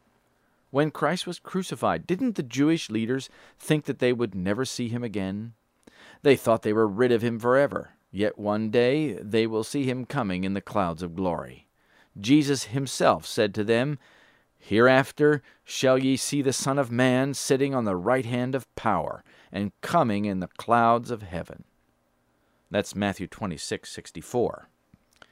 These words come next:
Just before Jesus comes again, there is to be a special resurrection,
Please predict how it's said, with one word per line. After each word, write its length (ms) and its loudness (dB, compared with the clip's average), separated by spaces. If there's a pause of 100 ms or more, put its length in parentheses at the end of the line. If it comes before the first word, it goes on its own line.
(760)
Just 240 4
before 320 0
Jesus 420 -2
comes 300 -2
again, 440 0
there 180 6
is 180 2
to 120 -6
be 200 -2
a 80 2
special 520 -4
resurrection, 840 0